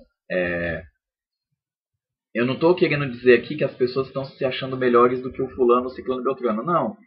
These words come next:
Até porque um dos comentários a pessoa fez questão de dizer que na Espanha tem outros que são muito melhores do que ele. E eu tenho certeza de dizer até, dizer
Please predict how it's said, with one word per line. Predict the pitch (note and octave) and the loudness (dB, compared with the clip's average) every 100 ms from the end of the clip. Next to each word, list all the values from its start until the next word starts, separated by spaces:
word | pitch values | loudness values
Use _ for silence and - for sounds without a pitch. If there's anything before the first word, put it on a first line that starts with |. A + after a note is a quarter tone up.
| _ _ _ _ | _ _ _ _
Até | G2+ A2 C#3+ | 2 4 2
porque | D3 D3 C#3+ D3 D#3 | 0 -4 -2 0 0
um | D3+ D#3+ | 0 -4
dos | E3 | -8
comentários | - D#3 D3 D3 D#3+ | -8 -6 0 0 0
a | D#3+ | -4
pessoa | D#3+ - D#3 | -4 -2 -4
fez | E3 | -4
questão | - D#3 D3 | -10 -10 -10
de | |
dizer | C#3 D3+ | -6 -6
que | D3+ | -4
na | C#3+ | -6
Espanha | C#3+ - D3+ F3 E3+ | -6 -2 -2 0 -4
tem | D#3+ | -2
outros | D3+ F3 _ | -2 -2 _
que | _ - | _ -12
são | C#3+ | -8
muito | C#3+ G3 F#3+ | -4 -6 -4
melhores | F3+ D3 D3 D#3 E3 - _ _ _ _ _ _ _ | -4 0 2 0 -4 -16 _ _ _ _ _ _ _
do | - | -10
que | C3+ F3 | -2 4
ele. | C3 B2 | 6 8
E | D3+ | 8
eu | A3 | 6
tenho | C4 C4+ | 4 -2
certeza | - B3 F#3+ G#3+ A#3 C#3 G#2 - _ _ _ | 0 2 8 10 10 8 -2 -8 _ _ _
de | C#3+ | -8
dizer | F3+ E3 F#3 | -6 6 8
até, | F#3 F3 F3+ G#3+ C3+ - _ | 8 6 6 6 2 -2 _
dizer | A#2 B2+ C3 F#3+ | -14 -12 -2 -2